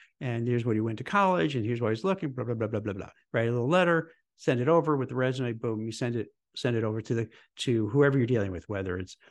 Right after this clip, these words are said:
you know, a human being or, or goes into a portal, what have you. Then what happens sometimes is the candidate front runs you and sends the resume first.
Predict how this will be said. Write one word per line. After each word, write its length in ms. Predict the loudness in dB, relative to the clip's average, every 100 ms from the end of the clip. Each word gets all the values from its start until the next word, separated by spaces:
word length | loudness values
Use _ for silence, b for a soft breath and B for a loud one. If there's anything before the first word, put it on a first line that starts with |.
| b _ _ _ -4
you 120 | -2
know, 120 | 0
a 40 |
human 280 | 2 4 4
being 360 | 6 8 8 6
or, 300 | 4 4 2
or 240 | -2 -4
goes 260 | -4 -4 -4
into 200 | -2 -4
a 60 |
portal, 380 | -2 2 2 2
what 140 | -2 -2
have 180 | -6
you. 80 | -8 _ _ _ _ _ _ _ _ _ _ _ _ _ _ _ _ _ _ -10
Then 380 | 2 6 8 8
what 140 | 6
happens 320 | 4 2 0
sometimes 520 | 0 2 0 0 -6 -12 _ _ _ _ _ _
is 680 | 2 6 8 8 6 4 -2 _ _ _ -4
the 140 | -4 -4 -4
candidate 960 | 2 4 6 8 8 8 6 4 -2 -16
front 440 | -14 0 2 2
runs 420 | 2 6 8 8 8
you 300 | 2 0 -4 b -4
and 140 | -2
sends 340 | 2 2 2
the 100 | 0
resume 800 | 2 2 2 2 2 2 2 0 -2 _ _ _
first. 480 | -2 -2 -4 -10